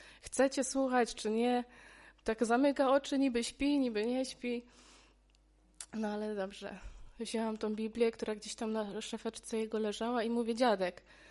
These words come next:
chciałabym ci coś poczytać”. On tak patrzy, aha, oczywiście mnie nie poznał, no bo on mnie nie poznaje. Dopiero wytłumaczyłam, że,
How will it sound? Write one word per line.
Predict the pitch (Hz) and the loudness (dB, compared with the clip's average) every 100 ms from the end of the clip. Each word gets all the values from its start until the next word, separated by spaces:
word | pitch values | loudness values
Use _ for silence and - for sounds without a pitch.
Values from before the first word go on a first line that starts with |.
| - - | -20 -20
chciałabym | - 269 277 269 | 0 6 6 6
ci | 247 | 2
coś | 254 - | -2 0
poczytać”. | 233 - 190 - 185 - - - - - - - | -2 0 -2 -2 -4 -6 -16 -18 -20 -20 -14 -10
On | 185 | -4
tak | 196 | -6
patrzy, | - 240 - - | -4 -6 -4 -4
aha, | 220 262 | 2 4
oczywiście | 233 262 262 - 285 | 4 0 0 4 6
mnie | 277 | 8
nie | 285 | 6
poznał, | 285 226 208 196 196 | 6 6 4 -2 -2
no | 202 | -2
bo | 202 214 | -2 -2
on | 214 | 0
mnie | 220 | 0
nie | 220 | 0
poznaje. | 220 208 214 226 226 226 | -2 -2 0 2 2 0
Dopiero | 214 - 226 214 | -2 -4 -2 -2
wytłumaczyłam, | 214 240 226 214 - 233 208 208 | -2 2 2 2 0 0 0 -2
że, | 202 | -6